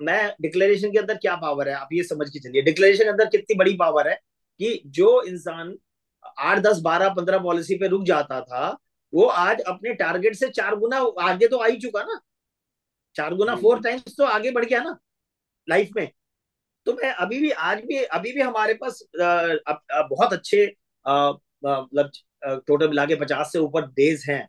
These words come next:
Speaker 1: हम लोगों के पास। We are fortunate कि अभी पचास days से ऊपर हैं हमारे पास। आज भी यदि आप कोई प्रण लेंगे ना, आज भी ये decide करेंगे कि मुझे अब इतने अगले पचास दिनों के अंदर ये करना है।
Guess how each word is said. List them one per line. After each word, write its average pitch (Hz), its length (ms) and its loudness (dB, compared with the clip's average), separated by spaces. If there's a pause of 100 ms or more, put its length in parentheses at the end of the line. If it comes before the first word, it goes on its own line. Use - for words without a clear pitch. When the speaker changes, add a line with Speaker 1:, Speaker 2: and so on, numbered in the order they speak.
(140)
Speaker 1:
हम 139 80 -10
लोगों 143 240 6
के 135 100 -10
पास। 135 140 0
We 135 120 -6
are 156 160 2
fortunate 135 380 -4
कि 165 80 -2
अभी 156 160 -2
पचास 143 320 -2
days 143 200 2
से 151 60 4
ऊपर 143 220 2
हैं 156 160 -4
हमारे 131 180 -6
पास। - 160 -18 (500)
आज 220 280 4
भी 254 240 2
यदि 233 200 4
आप 226 220 2
कोई 220 100 8
प्रण 190 280 0
लेंगे 170 300 -2
ना, 214 120 -4
आज 180 300 -2
भी 233 220 -2
ये 226 80 8
decide 180 380 0
करेंगे 175 280 -6
कि 196 100 -8
मुझे 170 200 2
अब 170 200 -2
इतने 175 280 -2
अगले 160 280 0
पचास 160 360 -4
दिनों 156 220 -6
के 165 80 0
अंदर 165 220 0
ये 165 140 4
करना 143 280 0
है। 123 140 -8